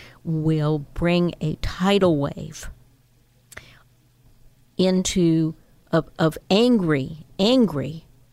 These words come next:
native-born Hispanics out to vote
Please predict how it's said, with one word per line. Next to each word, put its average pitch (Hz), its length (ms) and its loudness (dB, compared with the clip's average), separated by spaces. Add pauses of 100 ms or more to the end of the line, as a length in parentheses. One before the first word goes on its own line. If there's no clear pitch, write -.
(560)
native-born 180 720 2
Hispanics 175 720 -4 (800)
out 196 300 2
to 190 100 2
vote 190 360 2